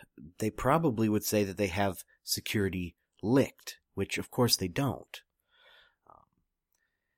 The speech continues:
i-, this is extremely, extremely alpha. There's very little code. I didn't look at the GitHub, but I'm assuming that there's so many part, moving parts to this. I mean, MaidSafe,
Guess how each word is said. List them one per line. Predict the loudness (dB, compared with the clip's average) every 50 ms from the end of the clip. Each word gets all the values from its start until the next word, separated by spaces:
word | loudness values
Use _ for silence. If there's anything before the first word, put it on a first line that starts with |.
| _ _ _ _ _ _ _ -14
i-, | -12 -4 0 0 2
this | 4 4 4 4 2 2
is | 0 0 0
extremely, | 0 2 2 2 2 2 2 4 4 6 6 8 8 6 6 6
extremely | 4 4 0 0 2 2 2 2 2 2 0 0 0 0
alpha. | 0 0 0 -2 -2 -4 -6 -6 -6 -8 _ _ _ _ _ _ _ _ _ _ _ _ _ _ _ _ _ _ _ _ -10
There's | -8 -8 -4
very | 0 2 4 6 6 6 6 4
little | 4 2 2 2
code. | 0 -4 -2 -2 0 0 0 -2 -4 -6 -10 _ _ -20 -20 -20 _ _ -4
I | -2 0
didn't | 2 4 4 6 6 4
look | 4 2 2
at | 0 -2
the | -2
GitHub, | 0 0 0 0 0 -2 -4 -4 -4 -4 -4
but | -6 -6 -6 _ _ _ _ _
I'm | -4 -2 -2
assuming | -2 -2 0 2 4 4 6 6 4 4
that | 2 0 -2 -4 _ -20 -20 _ _ _
there's | -4 -2 0 2
so | 2 2 4 4 6 6
many | 6 6 6 6
part, | 6 6 6 6 6 2
moving | 2 2 2 2 2 0 0
parts | 2 2 2 2 0
to | -2 -4
this. | -2 -2
I | 0
mean, | 0 2 2 2
MaidSafe, | 4 4 2 2 0 0 0 2 0 0 -2 -6